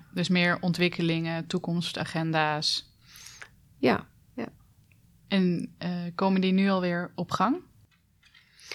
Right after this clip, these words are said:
Speaker 2: Ja, s-, sterker nog, dat moest ook wel. Want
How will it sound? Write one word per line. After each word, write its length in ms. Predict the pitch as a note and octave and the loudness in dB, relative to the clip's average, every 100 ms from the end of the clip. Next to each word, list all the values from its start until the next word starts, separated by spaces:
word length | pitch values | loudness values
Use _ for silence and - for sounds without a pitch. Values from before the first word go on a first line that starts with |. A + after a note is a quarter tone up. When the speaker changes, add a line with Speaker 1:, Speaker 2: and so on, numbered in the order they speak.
| - - | -12 6
Speaker 2:
Ja, 200 | G3 - - | 6 6 2
s-, 180 | G3+ - | -8 0
sterker 380 | - B3+ C4+ F#3+ | 8 8 8 4
nog, 300 | F3 A3 - | 4 2 -2
dat 200 | - F#3 | 0 4
moest 280 | A#3+ D#4+ B3+ | 6 6 4
ook 100 | G3 | 4
wel. 440 | D3+ D3+ A#3 D4 _ - - | 4 2 2 -2 _ -20 -20
Want 140 | _ | _